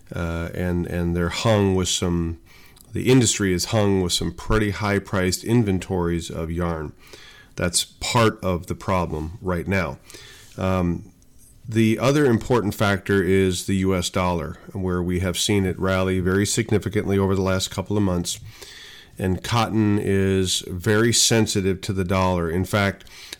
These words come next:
on its supply and demand balance sheet, it's the most sensitive. What do I mean by that? Um, for corn, uh, we only export about fifteen to sixteen percent of our total demand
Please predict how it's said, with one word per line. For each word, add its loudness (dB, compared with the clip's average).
on 4
its 2
supply 2
and 4
demand 2
balance 4
sheet, -2
it's 0
the 0
most 2
sensitive. -2
What 2
do 4
I 4
mean 4
by -2
that? -8
Um, -2
for -6
corn, 2
uh, -2
we 4
only 4
export 0
about -4
fifteen 0
to -10
sixteen 0
percent 0
of -2
our 0
total 2
demand 0